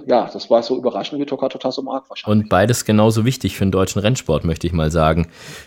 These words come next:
Speaker 2: Das ist ja, ähm, das ist ja schon was, was auch mal Leute, die mit der Sportart noch gar nicht so viel zu tun hatten, einfach noch ein bisschen näher ranführt, ne? Weil ist einfach so, tolle Bilder faszinieren einen, egal von welcher Sportart, ne? Das ist
Speaker 1: Ja,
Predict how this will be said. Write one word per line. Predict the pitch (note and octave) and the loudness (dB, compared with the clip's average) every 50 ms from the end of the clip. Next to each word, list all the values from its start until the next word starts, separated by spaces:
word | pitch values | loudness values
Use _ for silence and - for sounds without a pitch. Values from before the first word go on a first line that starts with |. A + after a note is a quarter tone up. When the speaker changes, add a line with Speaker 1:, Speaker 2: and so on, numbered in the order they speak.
| _ - | _ -10
Speaker 2:
Das | - - - - | -6 -6 -4 -4
ist | F#2+ - - | -4 -2 0
ja, | A2 F#2+ F#2 F#2 F#2 F2+ F2+ F2+ F#2 - - F2+ | 2 2 4 4 4 2 2 0 0 -2 -2 -2
ähm, | F2 E2+ E2+ E2+ E2+ E2 F2 - | 0 0 0 0 0 0 -2 -4
das | - - - - | -6 -8 -8 -6
ist | - - | -4 -4
ja | - | -2
schon | - - A2 A2 | 0 0 2 2
was, | G#2+ - - | 2 2 2
was | G#2+ G#2 - - - | 0 0 0 -2 -4
auch | A#2+ G#2+ - - | -4 -4 0 2
mal | G#2 G2+ G2+ | 4 4 6
Leute, | G2 G2 G#2+ B2 - A#2+ | 6 6 6 6 4 4
die | A2 G#2+ G#2+ A2 G#2+ | 4 6 6 6 6
mit | G2+ G2+ G2+ G2 - | 4 2 0 0 2
der | G2+ G2+ G2 G2 | 2 2 2 2
Sportart | G2 - A2+ A2+ A2+ A#2 A#2 | 0 2 2 2 4 4 4
noch | A#2+ A2 - | 4 4 4
gar | A#2 A2+ | 4 4
nicht | B2 A#2 | 4 6
so | A2 B2+ A#2+ | 4 4 4
viel | - B2+ A2 | 4 4 2
zu | - A2+ | 2 0
tun | - - C3+ C#3 C3 | 0 2 4 4 4
hatten, | A2+ - - G2+ G2+ - | 4 4 4 2 2 2
einfach | - G#2 G2 - G#2+ | 2 0 0 0 0
noch | A#2+ A2 G#2 | 2 2 2
ein | A2 | 2
bisschen | G#2 G#2+ - - G#2+ G#2 | 2 2 2 2 4 4
näher | G#2 G2+ F#2+ F#2 | 4 4 4 4
ranführt, | F#2+ G2+ G#2+ - - F2 C#2+ | 2 2 2 2 0 -2 0
ne? | F2 F#2+ G#2+ | 0 0 2
Weil | G#2+ F#2+ F2+ F2 - - - _ _ | 2 2 2 0 -2 -8 -20 _ _
ist | - B2+ - - | -4 -2 0 2
einfach | G#2 G#2 G2 F#2+ F2 | 2 2 2 0 0
so, | - - | 0 -2
tolle | E2 - - A#2 A2+ A2+ | -4 0 2 2 2 4
Bilder | G#2 A2+ A#2+ A#2+ A#2+ - | 4 4 4 4 2 2
faszinieren | - G#2 F#2+ - - G#2+ G#2 G#2 G2+ F#2 C#2 | 0 -2 -2 -2 0 0 2 2 2 0 0
einen, | C2+ D#2+ E2 C#2+ | -2 -2 -2 -2
egal | - - F2 F#2 F2+ G2+ | -2 -2 0 2 2 2
von | - - F2+ | 2 2 0
welcher | D#2+ D#2 D2+ D#2+ D2+ | 0 0 0 -2 -6
Sportart, | - - E2 D#2+ D2 - - D2 D2 - E2 | -4 -2 0 0 0 0 -2 -4 -4 -2 -2
ne? | E2+ F#2+ - - - - | -2 -2 -4 -8 -10 -8
Das | - - - | -8 -6 -4
ist | - F#2 - - - | -4 -4 -4 -2 0
Speaker 1:
Ja, | - - - - - - | 2 4 4 4 2 -2